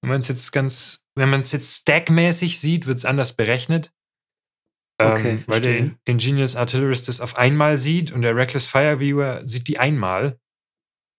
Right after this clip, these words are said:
Speaker 2: Ja, okay,
Speaker 1: Also
Speaker 2: verstehe.
Speaker 1: sieht die in einzelnen Stufen. Das heißt, gerade im Fall von Dockside macht's schon einen Unterschied, weil wenn du ihn spielst und die zwölf Artefakte kommen rein, macht der Artillerist einfach seine zwölf Schaden, aber der Fireweaver,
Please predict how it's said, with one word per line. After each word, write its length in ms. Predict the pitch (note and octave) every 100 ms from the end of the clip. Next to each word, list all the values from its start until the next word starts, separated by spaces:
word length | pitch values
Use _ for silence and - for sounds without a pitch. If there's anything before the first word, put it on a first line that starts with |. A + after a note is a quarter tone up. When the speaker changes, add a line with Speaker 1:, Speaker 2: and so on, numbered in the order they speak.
| A#2+
Speaker 2:
Ja, 380 | A2+ A2+ A2
okay, 200 | G#2+ - A#2+
Speaker 1:
Also 220 | B2 A2+
Speaker 2:
verstehe. 200 | C3 A#2+
Speaker 1:
sieht 220 | B2 B2 -
die 100 | C3+
in 80 |
einzelnen 340 | A#2 C#3+ - G#2
Stufen. 320 | - G#2 A#2+
Das 100 | A2+
heißt, 380 | C3 C3+ - -
gerade 280 | C3 F#3 F#3
im 240 | D#3 C#3
Fall 240 | - D#3
von 200 | D#3+ D3
Dockside 400 | C3 F#3 - B2+ B2+
macht's 240 | D3 -
schon 140 | - F#3
einen 100 | F3
Unterschied, 560 | F3+ D#3 - A#2 B2+ - - - -
weil 100 | B2
wenn 80 | C3+
du 80 |
ihn 80 | C3+
spielst 480 | B2 - F#3+ F3 -
und 200 | C3 A#2+
die 220 | B2 A#2 -
zwölf 420 | - - A#2+ C#3+ D3+
Artefakte 480 | C3+ B2+ C3+ -
kommen 220 | A#2+ B2 A#2
rein, 320 | C#3 C#3+ C3+
macht 240 | B2 B2
der 160 | B2 G#2+
Artillerist 720 | A2+ - D3+ B2+ A#2+ - -
einfach 180 | A#2 A#2+
seine 240 | - A2+
zwölf 260 | A2 A#2 A2+
Schaden, 460 | - C#3+ C#3 C#3+
aber 220 | A#2 G#2+ A2
der 100 | G#2+
Fireweaver, 840 | - D3+ C#3 A2 G#2+ A2+ B2